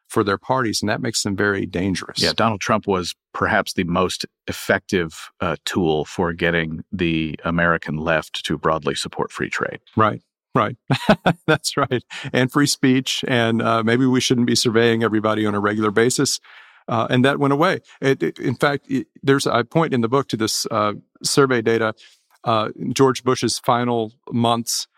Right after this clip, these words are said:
Speaker 1: there was a question about the federal debt, which was going up because we were trying to make sure we saved all our friends in the big banks on Wall Street.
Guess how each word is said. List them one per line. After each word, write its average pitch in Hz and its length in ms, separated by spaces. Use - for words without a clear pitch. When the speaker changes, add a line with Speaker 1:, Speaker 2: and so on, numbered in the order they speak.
Speaker 1:
there 117 120
was 113 100
a 113 80
question 120 400
about 101 380
the 101 140
federal 110 340
debt, 101 400
which 113 220
was 110 140
going 104 280
up 101 160
because 98 320
we 104 100
were 95 100
trying 110 180
to 101 60
make 98 120
sure - 180
we 101 120
saved 104 280
all 98 120
our 92 80
friends 104 500
in 107 60
the 104 40
big 95 240
banks 101 320
on 95 140
Wall 131 160
Street. 110 340